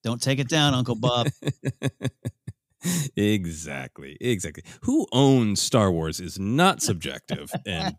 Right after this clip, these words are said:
Speaker 2: Disney is reminding people of that on TeePublic, which is totally understandable. Uh, Ken, do you wanna let people know where they can find us?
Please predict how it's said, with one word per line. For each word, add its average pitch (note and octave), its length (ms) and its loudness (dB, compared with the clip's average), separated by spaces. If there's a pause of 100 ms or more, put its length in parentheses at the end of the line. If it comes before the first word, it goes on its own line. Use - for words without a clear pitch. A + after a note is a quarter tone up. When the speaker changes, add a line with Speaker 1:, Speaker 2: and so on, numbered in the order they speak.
Speaker 2:
Disney B2+ 360 2
is F#2 140 0
reminding G#2+ 580 -2
people G2+ 220 0
of F#2+ 100 -2
that E2+ 280 -2
on E2 160 -8
TeePublic, D2+ 640 -8 (300)
which C#2+ 120 -14
is C#2+ 220 -14
totally F#2+ 480 -4
understandable. E2 920 -12 (260)
Uh, F#2+ 180 2
Ken, G#2+ 180 2
do F#2+ 40 0
you G2+ 80 2
wanna G2 140 2
let G2+ 120 2
people G2+ 180 2
know F#2+ 160 2
where F#2 140 4
they F#2 80 2
can F2+ 140 -2
find F2+ 240 0
us? - 160 -2